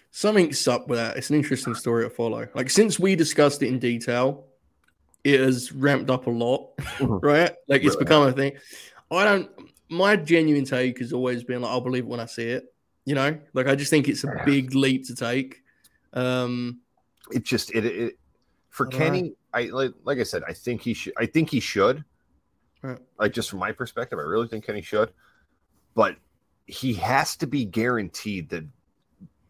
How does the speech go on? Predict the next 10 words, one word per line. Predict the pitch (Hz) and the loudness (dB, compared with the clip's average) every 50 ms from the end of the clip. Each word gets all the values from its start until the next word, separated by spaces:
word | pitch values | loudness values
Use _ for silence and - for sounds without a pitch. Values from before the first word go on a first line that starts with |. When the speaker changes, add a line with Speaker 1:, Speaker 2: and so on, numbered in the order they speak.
| _ _ | _ _
Speaker 2:
Vince | 92 107 127 117 - | 0 0 0 0 0
McMahon | 240 - 104 104 104 104 98 95 | -4 -4 -2 -2 -2 -2 -2 -4
ain't, | 90 82 - - - - - 80 | -6 -6 -8 -12 -14 -14 -14 -14
like, | - - - _ _ _ _ - _ _ _ _ _ _ _ _ _ - | -14 -14 -16 _ _ _ _ -20 _ _ _ _ _ _ _ _ _ 2
he | 147 | 4
has | 156 156 | 4 4
to | 156 | 2
be | 160 | -2
guaranteed | 135 151 156 147 127 - 143 143 120 | -2 0 0 0 0 0 -2 -2 -2
there's | 113 101 - | -2 -4 -4